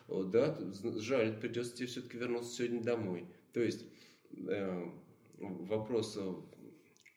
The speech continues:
возрастного вот этого воспитания, ответственности и самостоятельности, он состоит только в ступенчатости. Начинаем с того уровня, который есть, и маленькими шажками прибавляем.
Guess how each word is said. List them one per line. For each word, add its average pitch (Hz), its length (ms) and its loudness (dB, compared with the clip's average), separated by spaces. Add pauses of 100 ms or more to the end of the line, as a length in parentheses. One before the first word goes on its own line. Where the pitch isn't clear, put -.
(540)
возрастного 113 560 4
вот 92 180 -2
этого 98 260 -2
воспитания, 117 760 2 (100)
ответственности 135 760 -2 (800)
и 98 100 -6
самостоятельности, 92 960 0 (180)
он 110 100 0
состоит 113 500 0
только 113 220 -2
в - 60 -12
ступенчатости. - 840 -6 (140)
Начинаем 113 360 6
с 104 60 0
того 117 240 2
уровня, 95 260 2
который 127 340 -2
есть, - 260 -4 (180)
и 110 60 -2
маленькими 101 500 2
шажками 180 580 -4 (220)
прибавляем. 95 560 2